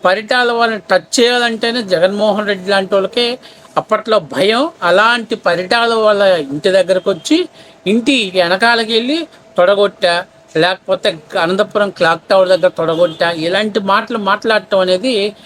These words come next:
నిజంగా అప్పట్లో, అప్పట్లోనే పరిటాల రవి అభిమానులు వీటికి స్కెచ్ చేద్దాం అనుకున్నారు, దుప్పటి దెబ్బ వేద్దాం అనుకున్నారు.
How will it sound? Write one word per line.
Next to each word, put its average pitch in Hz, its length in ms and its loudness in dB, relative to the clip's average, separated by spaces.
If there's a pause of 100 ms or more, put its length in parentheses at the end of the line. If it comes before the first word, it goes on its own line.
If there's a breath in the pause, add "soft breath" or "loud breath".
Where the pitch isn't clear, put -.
(220 loud breath)
నిజంగా 262 360 0
అప్పట్లో, 233 480 0
అప్పట్లోనే 226 720 -2
పరిటాల 214 560 0
రవి 208 260 2
అభిమానులు 202 580 0
వీటికి 180 580 0
స్కెచ్ 185 360 -2
చేద్దాం 202 320 2
అనుకున్నారు, 175 460 -4
దుప్పటి 165 320 -2
దెబ్బ 180 260 0
వేద్దాం 175 260 2
అనుకున్నారు. 151 520 -4